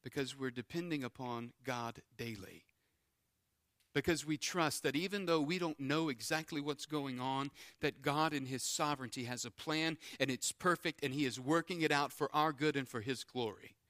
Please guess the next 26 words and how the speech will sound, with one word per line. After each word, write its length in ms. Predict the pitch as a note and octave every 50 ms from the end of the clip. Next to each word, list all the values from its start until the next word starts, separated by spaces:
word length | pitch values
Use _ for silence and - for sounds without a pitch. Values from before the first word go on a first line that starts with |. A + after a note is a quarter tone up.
| _ _ _ _ _ _ _ _ _ _ _ _
Is 140 | - C3 A2+
that 160 | D3+ D#3 F#3 -
where 160 | F3 F3+ F3
we're 160 | F3 E3+ D#3+
resting? 540 | D3+ D3+ D3+ E3 - - - F3 F3+ F3 E3+ _ _ _ _ _ _ _ _ _ _ _ _ _ _ _ _ _ _ _ _ _ _ _ _ _ _ _ _ _ _ _ _ _ _ _ _ _ _ _ _ _ _ _ _ _ _ _ _ _ _ _ _ _
The 80 | - C3+
second 380 | - - F3+ E3+ - E3+ D3 -
scene 540 | - - - - E3+ D#3+ D3+ C#3+ C3+ B2 A2+ - _ _ _ _ _ _ _ _ _ _ _ _ _ _ _ _ _ _ _ _ _ _ _ _ _ _ _ _ _ _ _ _ _ _ _ _ - _ _ _
I 80 | D3+
want 200 | C#3+ C#3+ D#3 D#3
us 140 | D3+ C#3+ -
to 100 | - D3
notice 420 | C3+ C#3 C#3+ D3+ C#3+ C#3 C3 - -
is 100 | B2+ -
scene, 300 | - - E3 D3+ D3+ - -
scene 260 | - - - D#3+ D3+
two, 300 | D3 - - F3 D#3 D3
that 260 | C3+ C3+ C3 - C#3+
the 60 | C#3+
disciples 600 | C#3 C#3 C3 - E3+ D#3+ E3 - - D3 C3+ -
believe 520 | - - D3+ C#3 C#3+ D#3+ F3+ D#3+ C3+ B2 A#2
in 140 | C#3 C#3 -
verses 360 | D#3 D#3 - - D3 B2+ B2+
nineteen 380 | D3+ D3+ D#3 - - E3+ D#3+
through 140 | D3+ - D3+
twenty-three. 800 | - - - D#3 D3+ D3+ C#3+ - - F3+ E3+ D3+ B2 A#2 A2+ G#2+